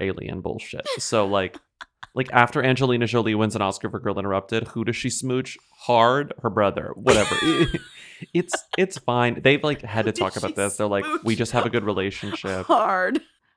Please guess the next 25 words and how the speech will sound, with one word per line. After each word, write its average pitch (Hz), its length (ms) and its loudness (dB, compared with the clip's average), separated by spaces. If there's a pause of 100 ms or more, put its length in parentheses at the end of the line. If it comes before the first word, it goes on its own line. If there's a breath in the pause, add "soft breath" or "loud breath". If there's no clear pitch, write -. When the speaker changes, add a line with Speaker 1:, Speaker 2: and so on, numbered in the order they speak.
Speaker 2:
But 339 80 0
also 349 140 0
just, 339 140 0
like, 349 180 -2 (320 soft breath)
we 262 440 8
have 311 240 2
not 202 360 -2
seen 190 260 -4
her 202 200 -2
brother 160 380 -2
for 156 300 -6
years. 147 840 -2
Like, 165 300 0
I 160 160 2
thought 160 340 0
you 165 160 0
were 143 260 -6
close. 170 1900 2 (100)
Speaker 1:
Do 123 60 -2
you 131 40 4
remember 135 140 0
what 131 100 4
his 110 120 0
name 113 180 -4
is? 180 280 -8